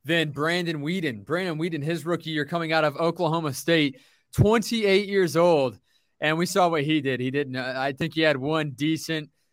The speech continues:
three or four game stretch and then was awful the rest of his N F L career. But he was the N F L's oldest first round draft pick in history. Brandon Weeden drafted.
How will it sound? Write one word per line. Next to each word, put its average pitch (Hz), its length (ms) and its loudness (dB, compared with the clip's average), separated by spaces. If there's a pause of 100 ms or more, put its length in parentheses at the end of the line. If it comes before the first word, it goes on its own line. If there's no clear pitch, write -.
(200)
three 175 160 2
or 170 60 2
four 170 240 0
game 156 240 0
stretch 160 360 2
and 147 80 -4
then 143 60 -2
was 135 160 -4
awful 143 420 2
the 127 120 -4
rest 139 240 0
of - 80 -6
his 147 180 0
N 151 120 0
F 143 180 0
L 147 120 6
career. 147 300 0
But 147 180 0
he 180 140 2
was 170 260 2
the 175 220 0
N 190 80 2
F 190 160 2
L's 190 260 6
oldest 196 540 4
first 190 440 0
round 185 260 0
draft 160 420 0
pick 160 240 -2
in 139 140 -8
history. 151 640 -2 (420)
Brandon 185 420 2
Weeden 170 320 0
drafted. 156 560 2